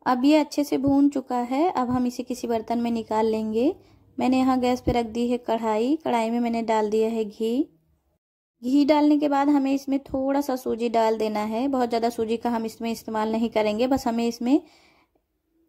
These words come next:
दो से तीन चम्मच हमें इसमें सूजी का इस्तेमाल करना है।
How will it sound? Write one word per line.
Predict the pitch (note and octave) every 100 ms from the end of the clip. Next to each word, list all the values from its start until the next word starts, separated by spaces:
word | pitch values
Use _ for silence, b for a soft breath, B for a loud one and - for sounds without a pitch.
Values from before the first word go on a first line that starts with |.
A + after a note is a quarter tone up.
| -
दो | B3 B3+
से | C4 C#4+
तीन | C#4 B3 B3+
चम्मच | B3 A#3+ A#3 A#3
हमें | G#3+ A3
इसमें | A3+ A3 A3+
सूजी | A3 G#3+ A3
का | G#3+
इस्तेमाल | G#3+ A3 G#3+ G#3
करना | G#3 G3+ G3+ G3+
है। | G#3 C4+